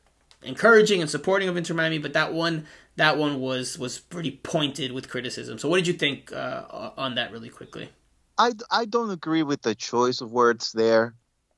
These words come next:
Speaker 2: um, but I get it.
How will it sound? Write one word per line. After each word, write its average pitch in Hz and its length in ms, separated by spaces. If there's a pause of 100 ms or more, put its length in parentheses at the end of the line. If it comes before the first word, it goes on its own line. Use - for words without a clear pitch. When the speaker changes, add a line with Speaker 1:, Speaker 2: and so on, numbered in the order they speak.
(340)
Speaker 2:
um, 98 560 (280)
but 123 440 (1500)
I 202 180
get 151 260
it. 139 140